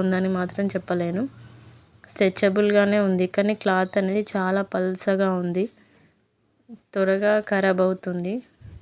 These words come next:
అంత బెస్ట్ ఏమీ లేదు. ఓకే, పర్లేదు, టూ సెవెంటీకి త్రీ లెగ్గిన్స్ వచ్చిందంటే బెటరే. ఓకే,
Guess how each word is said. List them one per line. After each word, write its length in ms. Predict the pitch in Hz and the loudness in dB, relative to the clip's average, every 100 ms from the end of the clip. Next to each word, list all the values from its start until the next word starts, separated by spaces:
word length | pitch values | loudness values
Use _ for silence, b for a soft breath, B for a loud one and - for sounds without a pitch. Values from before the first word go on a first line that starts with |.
| - | -8
అంత 340 | 190 190 196 202 196 185 185 - 190 | -4 -2 -2 -2 0 -2 -4 -4 0
బెస్ట్ 320 | 190 - - 202 190 | 0 -2 -4 -2 -2
ఏమీ 240 | 190 196 190 185 | -2 -2 -2 -4
లేదు. 220 | 175 214 - b b b b - | -4 -6 -8 b b b b -20
ఓకే, 180 | 196 196 185 | -2 0 2
పర్లేదు, 380 | 175 180 190 190 196 | 2 4 4 2 0
టూ 80 | 196 196 | -2 2
సెవెంటీకి 640 | 190 190 196 196 208 - 226 220 | 2 2 2 0 -2 -2 -6 0
త్రీ 120 | 196 196 | 0 2
లెగ్గిన్స్ 360 | 190 202 196 185 | 0 0 0 -2
వచ్చిందంటే 560 | 185 196 190 185 190 202 185 | -4 -2 -2 -2 -4 -2 -2
బెటరే. 400 | 175 185 180 262 - _ _ _ _ _ _ _ _ _ _ - - _ _ _ _ _ _ _ _ _ _ _ _ _ _ b b b _ 214 | -2 -4 -2 -6 -8 _ _ _ _ _ _ _ _ _ _ -20 -20 _ _ _ _ _ _ _ _ _ _ _ _ _ _ b b b _ -10
ఓకే, 140 | 202 | -2